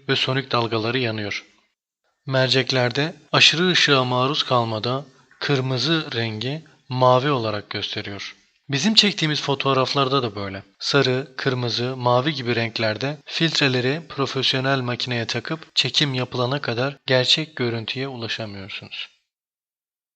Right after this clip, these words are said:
nasa da basit makinelerle gezegeni görüntülemek imkansızdır demiştir. Bu gezegen günümüz bilim adamları tarafından ilk olarak bin dokuz yüz otuzlarda gözlemlenip rapor edilmiş.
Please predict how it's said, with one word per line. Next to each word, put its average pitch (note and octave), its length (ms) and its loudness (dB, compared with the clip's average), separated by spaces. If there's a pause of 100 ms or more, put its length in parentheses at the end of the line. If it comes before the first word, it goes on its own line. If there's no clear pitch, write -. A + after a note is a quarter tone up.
(300)
nasa D3 400 4
da D3 340 0 (240)
basit C#3 400 0
makinelerle C3+ 760 0
gezegeni A#2+ 520 -2
görüntülemek A#2 720 -4
imkansızdır A#2+ 880 -6
demiştir. - 580 -4 (1900)
Bu D#3+ 140 -2
gezegen C#3+ 640 2 (180)
günümüz C3+ 540 -2
bilim D3 220 2
adamları B2 400 0
tarafından B2+ 760 -4
ilk D#3+ 240 -2
olarak B2+ 480 -2
bin C3 180 -4
dokuz C3 300 -6
yüz C3+ 100 -6
otuzlarda A#2 540 -2
gözlemlenip A2 720 -4
rapor A2 260 -6
edilmiş. G2+ 480 -6